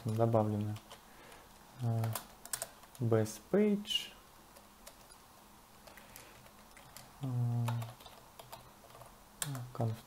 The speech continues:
test. Requirements. А, вот, значит, это вот добавлен наш,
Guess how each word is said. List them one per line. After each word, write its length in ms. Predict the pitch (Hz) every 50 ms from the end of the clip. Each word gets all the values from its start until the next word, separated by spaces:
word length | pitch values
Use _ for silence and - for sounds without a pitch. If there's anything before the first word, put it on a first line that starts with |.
| - -
test. 340 | 202 202 202 185 190 - - - - - - - - - - - - - - - - - - - - - - - - - - - - - - - - - - - - - - - - - - - - - - - - - - - - - - - - - - - - - - - - - - - - - - - - - - - - - - - - - - - - - - - - - - -
Requirements. 880 | 151 147 147 147 - - 113 110 110 110 110 110 110 107 110 107 110 - - - - - - - - - - - - - - - - - - - - - - - - - - - - - - - - - -
А, 180 | 147 131 123 120
вот, 360 | 117 113 117 113 113 110 110 110
значит, 320 | - 117 113 - - -
это 200 | 165 165 - -
вот 120 | 120 113 113
добавлен 540 | 117 120 117 120 131 127 123 120 117 113 113
наш, 300 | 117 113 - - -